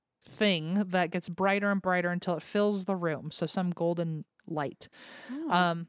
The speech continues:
Speaker 1: they also hear murmuring, like someone praying, and they feel ice cold fingers on their neck.
Speaker 2: Ooh, okay. The
Speaker 1: Yeah, the
Speaker 2: rest
Speaker 1: last
Speaker 2: of
Speaker 1: one,
Speaker 2: it's okay, but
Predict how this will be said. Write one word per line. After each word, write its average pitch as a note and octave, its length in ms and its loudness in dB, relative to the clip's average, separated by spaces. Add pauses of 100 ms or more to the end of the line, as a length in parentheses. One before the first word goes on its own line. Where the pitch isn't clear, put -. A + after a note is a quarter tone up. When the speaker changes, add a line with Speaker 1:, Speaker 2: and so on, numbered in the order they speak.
(180)
Speaker 1:
they G3+ 80 4
also G#3 280 4
hear G3+ 280 2
murmuring, G#3+ 720 2
like F3+ 260 2
someone E3+ 300 0
praying, A3 600 0
and G3 180 4
they F#3+ 80 2
feel F#3+ 280 -2
ice F#3 220 -2
cold G3 260 -2
fingers F#3 520 0
on - 160 -8
their F2+ 120 -10
neck. - 440 -14 (360)
Speaker 2:
Ooh, F3+ 760 4
okay. F#3 540 0 (380)
The F#3+ 60 0
Speaker 1:
Yeah, F3+ 40 2
the - 40 4
Speaker 2:
rest F3 80 4
Speaker 1:
last F#3+ 140 4
Speaker 2:
of B3+ 60 0
Speaker 1:
one, G#3+ 100 4
Speaker 2:
it's - 380 -10
okay, D#3+ 440 -2
but D3 300 -2